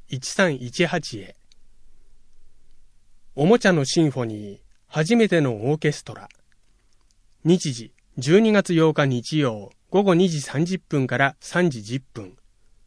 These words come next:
場所、杉並公会堂。内容、ゼロ歳から楽しめるオーケストラによるコンサート。オーケストラやおもちゃの楽器体験コーナーほか。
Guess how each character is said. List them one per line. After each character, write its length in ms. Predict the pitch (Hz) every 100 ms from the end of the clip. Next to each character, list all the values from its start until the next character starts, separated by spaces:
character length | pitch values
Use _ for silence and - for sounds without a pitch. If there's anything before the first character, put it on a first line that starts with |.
| -
場 160 | 127 127
所、 240 | 151 143 -
杉 320 | - - 139
並 220 | 202 185 160
公 220 | 151 139
会 240 | 127 120
堂。 340 | 110 101 98 - - _ - _ _ _ -
内 260 | 131 151
容、 340 | 127 120 113 - _ _ _ _ _ _ _ _ 131
ゼ 160 | 147
ロ 80 | 226
歳 240 | - 185 160
か 80 |
ら 100 | 143
楽 220 | 135 135 143
し 100 | 151
め 160 | 135
る 220 | 117 123 _ _ _
オ 160 | 156
ー 40 | 202
ケ 140 | 220
ス 80 | 208
ト 100 | 185
ラ 120 | 170
に 100 | 165
よ 80 | 151
る 140 | 170
コ 160 | - 165
ン 40 |
サ 180 | 143 -
ー 80 | -
ト。 160 | - - _ _ _ _ _ _
オ 120 | 139
ー 20 | 160
ケ 120 | 170
ス 60 | -
ト 120 | 143
ラ 100 | 127
や 240 | 143 127 _ _
お 80 | 139
も 140 | 190
ち 80 | 202
ゃ 60 | 160
の 120 | 131
楽 240 | 113 -
器 160 | - 139
体 220 | - 160
験 220 | 202 190
コ 140 | 165 143
ー 20 |
ナ 160 | 113 101
ー 40 |
ほ 140 | -
か。 200 | - -